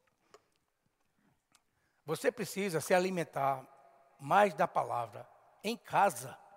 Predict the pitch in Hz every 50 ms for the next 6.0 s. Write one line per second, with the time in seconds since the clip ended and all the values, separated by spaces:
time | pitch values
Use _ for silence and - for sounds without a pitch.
0 | - - - 135 170 165 - 180 180 196 226 165 143 135 143 131 117 - - _
1 | _ _ _ _ _ _ _ _ _ _ _ _ _ _ _ _ _ _ _ _
2 | _ _ _ _ _ _ _ _ _ _ _ _ _ _ _ _ _ _ _ _
3 | _ _ _ _ _ _ - 160 143 117 110 - _ _ _ _ _ _ _ _
4 | _ _ _ _ _ _ _ _ - 180 220 254 - 247 196 - 226 165 - -
5 | 143 127 120 107 101 - - _ _ 127 131 131 127 117 113 110 107 107 -